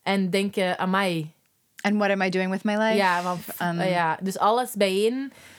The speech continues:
Speaker 1: Dus ik echt zo tot een breekpunt gekomen. En toen dacht ik van... Ah ja, ik weet nog hoe wat mij de, de klik heeft gegeven, is de vroedvrouw, Demi.
Speaker 2: Mm.
Speaker 1: Shout out to Demi,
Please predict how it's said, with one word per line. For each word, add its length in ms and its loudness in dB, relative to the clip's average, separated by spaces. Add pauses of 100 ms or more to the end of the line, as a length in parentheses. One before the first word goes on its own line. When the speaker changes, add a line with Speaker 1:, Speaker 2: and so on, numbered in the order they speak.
(140)
Speaker 1:
Dus 100 -6
ik 100 -4
echt 120 -2
zo 100 -4
tot 200 -6
een 140 0
breekpunt 400 -4
gekomen. 460 -4
En 120 -2
toen 280 -2
dacht 200 -4
ik 140 -8
van... 440 -4 (600)
Ah 100 4
ja, 140 4
ik 140 -4
weet 140 -4
nog 140 -2
hoe 100 -4
wat 100 -2
mij 140 2
de, 260 0
de 80 -2
klik 220 -8
heeft 160 -8
gegeven, 420 -2
is 80 -2
de 140 -2
vroedvrouw, 720 -2 (540)
Demi. 440 0
Speaker 2:
Mm. 100 -12 (120)
Speaker 1:
Shout 260 -2
out 140 -2
to 100 -8
Demi, 400 -4